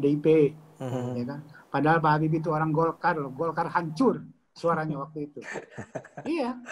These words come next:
Speaker 1: dari yang biasa menang mayoritas mutlak tujuh puluh persen, tujuh puluh lima persen,
Speaker 2: Iya.
Speaker 1: tiba-tiba hanya dapat sekitar dua puluh persen.
Speaker 2: Hmm.
Speaker 1: Iya kan? Dan ketahuan itu kan, kebohongan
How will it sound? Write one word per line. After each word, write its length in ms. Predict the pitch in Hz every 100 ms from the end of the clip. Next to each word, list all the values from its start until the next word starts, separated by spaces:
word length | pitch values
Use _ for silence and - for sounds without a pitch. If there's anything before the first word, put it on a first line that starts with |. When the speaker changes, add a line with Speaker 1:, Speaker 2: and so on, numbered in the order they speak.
| 170 175 -
Speaker 1:
dari 380 | - 190 202 226
yang 100 | 214
biasa 300 | 208 208 208
menang 320 | 208 202 202
mayoritas 480 | 202 202 202 208 190
mutlak 480 | 208 202 214 233 226
tujuh 240 | 196 160
puluh 260 | 165 180 170
persen, 600 | 170 165 - 180 175 180
tujuh 160 | 175 156
puluh 220 | 151 120
lima 100 | 117
persen, 320 | - - 170
Speaker 2:
Iya. 60 | 185
Speaker 1:
tiba-tiba 540 | 196 170 170 180 180 156
hanya 240 | 165 165
dapat 340 | 160 156 165 -
sekitar 320 | - 156 160
dua 160 | 156 151
puluh 160 | 156
persen. 420 | 151 151 - 156 - - _ 120
Speaker 2:
Hmm. 320 | 120 123 123 _ _
Speaker 1:
Iya 240 | - 147 139
kan? 240 | 147 170 170 -
Dan 320 | 226 247 247
ketahuan 480 | 254 247 294 320 226
itu 240 | 190 170
kan, 240 | 175 247 269
kebohongan 500 | - 190 175 190 190